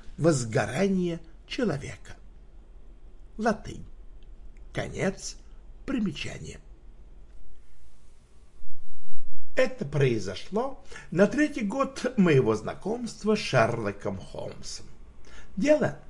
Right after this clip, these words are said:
о котором я сейчас собираюсь поведать вам, было, мягко говоря, весьма необычным. Более того, его вполне можно назвать уникальным.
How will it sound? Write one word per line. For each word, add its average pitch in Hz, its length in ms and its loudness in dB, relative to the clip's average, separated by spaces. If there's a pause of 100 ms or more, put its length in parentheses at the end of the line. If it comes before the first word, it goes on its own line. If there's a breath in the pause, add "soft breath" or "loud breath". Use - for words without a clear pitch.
о 202 80 -2
котором 208 440 0
я 214 120 2
сейчас - 560 -6
собираюсь 131 680 2
поведать 160 580 -4
вам, 254 260 -8 (260 loud breath)
было, 262 320 2
мягко 185 720 -2
говоря, 240 560 0
весьма 143 720 -2
необычным. - 960 -10 (420 loud breath)
Более 208 520 0
того, - 380 -6 (360 loud breath)
его 113 260 2
вполне 107 600 -4
можно 110 360 -6
назвать 101 540 -10 (220 loud breath)
уникальным. - 760 -8